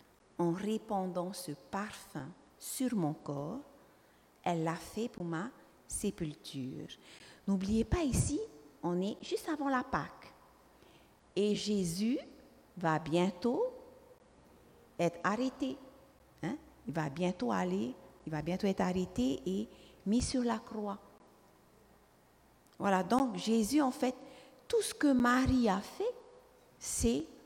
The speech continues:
pour la sépulture de Jésus. Mais vous savez, en général, ça, hein, vous savez, à l'époque de Jésus, lorsque les personnes meurent, c'est seulement là qu'on va chercher les aromates,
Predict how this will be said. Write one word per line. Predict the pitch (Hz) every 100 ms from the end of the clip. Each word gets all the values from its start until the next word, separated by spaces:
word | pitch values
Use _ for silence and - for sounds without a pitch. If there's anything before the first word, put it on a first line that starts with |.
| - -
pour | 240 247 285 330 339 - - - - - -
la | - 196
sépulture | - 214 233 214 196 - 143 143 175 -
de | 180
Jésus. | 170 170 151 160 190 - - - - - -
Mais | 202
vous | 226 254
savez, | - 311 440 254
en | 233
général, | 233 220 220 285 403
ça, | 302 - 285 403 - - - - - -
hein, | 196
vous | 190
savez, | 208 185 247 269 -
à | 160
l'époque | 165 - 175
de | 160
Jésus, | 160 170 170 240 311 - - - -
lorsque | 165 196 - -
les | 220 190 160 143 180
personnes | 185 185 - 180 165
meurent, | 165 180 247 302 392 392 - - - -
c'est | -
seulement | 180 214 185 180
là | 175 185 240 254 254
qu'on | - 165
va | 185
chercher | - 170 196
les | 170 160
aromates, | 170 175 165 165 170 185 196